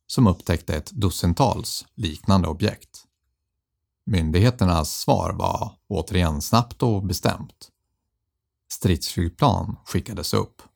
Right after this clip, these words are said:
för att identifiera dessa mystiska objekt. Men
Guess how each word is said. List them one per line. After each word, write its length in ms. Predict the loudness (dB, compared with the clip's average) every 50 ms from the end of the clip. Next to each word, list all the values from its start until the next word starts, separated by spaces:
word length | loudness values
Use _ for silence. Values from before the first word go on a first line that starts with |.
| _ -10
för 140 | -4 -2 -2
att 440 | -2 -2 -6 -8 _ -16 -16 -16 _ _ _ _ _ _ _ _ _ _ _
identifiera 1000 | -2 0 0 0 -2 -2 -4 -6 -4 -4 -2 2 4 4 6 6 4 2 0 -2 -6 _ _
dessa 320 | -6 -4 -4 -4 -4 -2 0
mystiska 520 | 0 0 0 -2 -10 -10 -10 -8 -10 -10
objekt. 600 | -10 -10 -8 -8 -8 -8 -10 _ _ -20 -20 -20 _ _ _ _ _ _ _ _ _ _
Men 380 | -2 0 0 0 0 -2 -4 -6